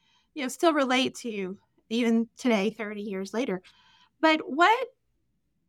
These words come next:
given all of that, and maybe thinking outside the box a little bit, what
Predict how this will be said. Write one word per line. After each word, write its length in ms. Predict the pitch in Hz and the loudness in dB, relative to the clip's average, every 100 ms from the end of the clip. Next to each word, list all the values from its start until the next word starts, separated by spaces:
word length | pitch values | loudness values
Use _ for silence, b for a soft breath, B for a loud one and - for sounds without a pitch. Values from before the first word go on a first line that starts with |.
| _ 254 | _ -2
given 340 | 311 427 440 | 0 2 4
all 200 | 285 233 | 4 4
of 140 | 220 208 | 0 -2
that, 500 | 196 165 185 311 - - - | 0 0 0 -4 -12 -20 -4
and 420 | 277 269 269 254 | 0 2 2 2
maybe 280 | 226 302 277 | 2 0 0
thinking 300 | 311 330 349 | -2 0 4
outside 420 | 277 202 254 220 | 2 2 0 0
the 60 | 208 | 0
box 440 | 196 214 339 - | -2 0 0 0
a 60 | 254 | -2
little 180 | 220 202 | -2 -4
bit, 320 | 202 208 220 | -6 -6 -6
what 420 | 254 302 427 | -2 0 0